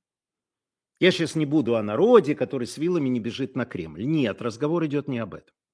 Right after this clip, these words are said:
О том, что самые наши чудовищные фантазии, ужасные, которые снятся по ночам, они воплотились в жизнь.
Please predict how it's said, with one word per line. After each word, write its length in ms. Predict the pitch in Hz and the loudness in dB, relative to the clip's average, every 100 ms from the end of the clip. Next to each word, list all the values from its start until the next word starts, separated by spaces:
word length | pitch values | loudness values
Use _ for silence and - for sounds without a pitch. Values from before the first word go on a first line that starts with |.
| _ _ _ _ _ _ _ _ _ _ _ _ _ _ _ - | _ _ _ _ _ _ _ _ _ _ _ _ _ _ _ 2
О 120 | 147 | 4
том, 240 | 151 214 190 | 8 8 8
что 460 | - 170 143 - _ _ _ _ _ | 2 2 2 -2 _ _ _ _ _
самые 680 | - - - 214 220 208 190 | -16 -10 0 2 4 4 4
наши 360 | 175 170 170 170 | 2 0 -2 -4
чудовищные 1120 | - - 160 139 190 143 117 - 127 110 101 | -4 -2 0 4 6 6 4 -2 -2 -2 -2
фантазии, 960 | - 110 107 180 214 175 107 80 71 _ _ _ _ _ _ _ _ _ _ _ _ _ _ | -4 -6 -2 0 0 -2 -8 -10 -16 _ _ _ _ _ _ _ _ _ _ _ _ _ _
ужасные, 800 | - 135 107 139 98 - 85 85 | -8 -6 0 0 0 -8 -16 -18
которые 360 | - 101 120 113 | -14 -8 -6 -6
снятся 460 | - 127 107 - 95 | -6 -6 -6 -8 -14
по 120 | 104 | -10
ночам, 500 | 107 - 82 76 78 | -10 -10 -12 -12 -6
они 280 | 135 165 240 | 0 2 4
воплотились 680 | 214 156 135 180 190 139 | 2 2 -2 -2 -6 -8
в 40 | 104 | -12
жизнь. 480 | - 110 90 127 | -8 -8 -8 -14